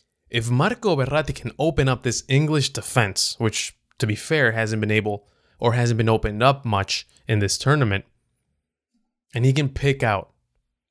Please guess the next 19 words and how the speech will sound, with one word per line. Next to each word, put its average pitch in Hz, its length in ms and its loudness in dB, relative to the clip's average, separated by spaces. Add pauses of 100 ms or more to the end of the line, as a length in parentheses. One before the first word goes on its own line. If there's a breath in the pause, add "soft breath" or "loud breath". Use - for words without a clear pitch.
(200)
a 120 100 0
Chiesa, 110 560 0 (480)
an 110 120 2
Insigne, 107 640 -2 (300)
an 120 60 -4
Immobile, 113 540 0 (240)
or 110 100 -2
even 131 160 2
an 117 140 0
Emerson, 127 540 -2 (160)
if 107 200 -4
he 117 240 0
has 127 320 2
the 113 80 -2
courage 139 460 -2
to 123 80 -6
make 120 160 0
an 113 80 -2
overlap, 113 540 2